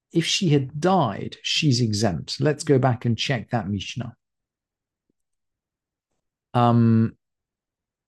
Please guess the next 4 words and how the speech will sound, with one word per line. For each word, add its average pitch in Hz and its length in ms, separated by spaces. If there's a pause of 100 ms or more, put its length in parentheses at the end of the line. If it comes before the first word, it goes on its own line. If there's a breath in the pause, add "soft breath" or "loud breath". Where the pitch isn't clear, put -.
(3000)
Vechulan 165 800 (100)
imetu, 160 720 (1120)
o 147 100
me'anu, 156 760